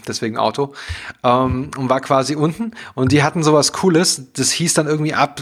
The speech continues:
sechs Uhr oder so hatten die die blaue Stunde bis zehn oder elf. Das heißt, du hast nur irgendwie ein Euro zehn oder so gezahlt oder zwanzig. Es war irgendwie Minimalbetrag, keine Ahnung. Es war sehr, sehr wenig, wenn du es in einer Stunde rein und raus geschafft hast.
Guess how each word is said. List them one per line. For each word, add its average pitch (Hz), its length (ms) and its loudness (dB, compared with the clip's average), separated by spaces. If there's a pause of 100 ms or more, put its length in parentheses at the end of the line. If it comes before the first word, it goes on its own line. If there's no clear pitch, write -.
(160)
sechs 127 420 -2
Uhr 170 240 2
oder 165 220 2
so 156 160 0
hatten 147 220 -2
die 139 60 -6
die 135 120 2
blaue 131 340 4
Stunde 131 460 0
bis - 540 -2
zehn 131 280 4
oder 113 160 4
elf. 110 340 -2 (800)
Das 113 80 -2
heißt, 143 220 0
du 131 100 0
hast - 300 0
nur 165 260 0
irgendwie 156 520 0 (120)
ein 147 160 -14
Euro 151 440 4
zehn 165 340 4
oder 135 160 6
so 113 140 -4
gezahlt 117 540 0
oder 131 200 -4
zwanzig. 139 400 0
Es 110 120 0
war 131 120 2
irgendwie 156 200 0
Minimalbetrag, 135 760 2
keine 123 200 -2
Ahnung. 127 240 -2 (120)
Es 123 200 -8
war 127 120 4
sehr, 131 180 2
sehr 135 180 4
wenig, 143 360 2 (280)
wenn 135 160 2
du 143 80 4
es 143 80 0
in 170 140 0
einer 175 100 4
Stunde 175 400 2
rein 151 200 4
und 156 80 4
raus 135 260 2
geschafft 120 360 0
hast. - 260 -10